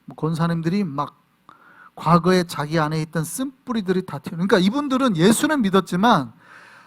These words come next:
자기 안에 이 쓴뿌리를 없애는 작업을 한 번도 안 한 거예요. 이게 뭐예요? 어렸을 때 부모한테 받았던 상처, 내가 과거에 받았던 트라우마,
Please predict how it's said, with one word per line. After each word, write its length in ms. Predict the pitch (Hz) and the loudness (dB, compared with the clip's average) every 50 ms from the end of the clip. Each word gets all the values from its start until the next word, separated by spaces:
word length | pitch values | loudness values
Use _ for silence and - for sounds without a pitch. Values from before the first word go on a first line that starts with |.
| _ _ | _ _
자기 360 | - - - 196 214 208 262 269 | -8 2 4 4 4 6 6 6
안에 160 | 277 262 262 | 6 6 6
이 160 | 240 214 214 | 4 4 4
쓴뿌리를 720 | 202 - - 330 339 349 - _ _ 330 320 311 302 285 262 | 4 2 2 2 0 -2 -8 _ _ 0 2 2 4 6 6
없애는 340 | 196 180 - - 220 214 202 | 4 4 4 0 -2 0 0
작업을 320 | - 160 143 160 180 190 | -2 -2 -2 0 0 0
한 320 | 175 - - 320 339 349 359 | -2 -4 -6 -8 -8 -8 -8
번도 240 | 392 381 370 370 190 | -8 -6 -6 -6 -6
안 100 | 139 127 | -6 -6
한 180 | 127 127 120 | -10 -12 -14
거예요. 200 | 127 123 120 123 135 _ _ _ _ _ _ _ _ _ _ _ _ _ _ _ _ _ _ - - _ _ _ _ _ _ _ _ _ _ _ _ _ _ _ _ _ _ _ _ _ _ _ _ - | -16 -20 -20 -20 -20 _ _ _ _ _ _ _ _ _ _ _ _ _ _ _ _ _ _ -20 -20 _ _ _ _ _ _ _ _ _ _ _ _ _ _ _ _ _ _ _ _ _ _ _ _ -2
이게 180 | 170 170 285 | 0 2 2
뭐예요? 400 | 269 214 202 196 196 214 254 277 - | 6 6 8 8 8 8 6 4 4
어렸을 360 | - 165 196 226 - - 247 | 4 4 4 6 4 2 0
때 140 | 214 - 233 | 0 0 -2
부모한테 460 | - - 175 180 190 196 190 190 202 | -2 0 0 2 4 4 4 2 0
받았던 460 | 170 - 139 147 156 160 160 165 160 160 | -2 -2 -2 -4 -4 -4 -4 -6 -6 -6
상처, 580 | - - 214 226 233 233 - - 139 110 - - _ _ _ _ _ _ _ _ _ _ _ _ _ _ _ _ _ _ _ _ _ _ _ _ _ _ _ - | -6 -4 -2 -2 -2 -4 -6 -8 -10 -12 -14 -16 _ _ _ _ _ _ _ _ _ _ _ _ _ _ _ _ _ _ _ _ _ _ _ _ _ _ _ 0
내가 220 | 156 170 196 202 | 4 4 6 4
과거에 400 | - - 160 170 170 190 196 196 | 4 4 4 4 4 4 2 2
받았던 520 | 170 - 151 147 180 180 175 175 185 185 175 | 2 0 0 0 0 0 2 0 -2 -2 -2
트라우마, 600 | - - - 233 240 240 214 180 143 120 113 | -2 -2 2 2 4 4 4 2 0 0 -4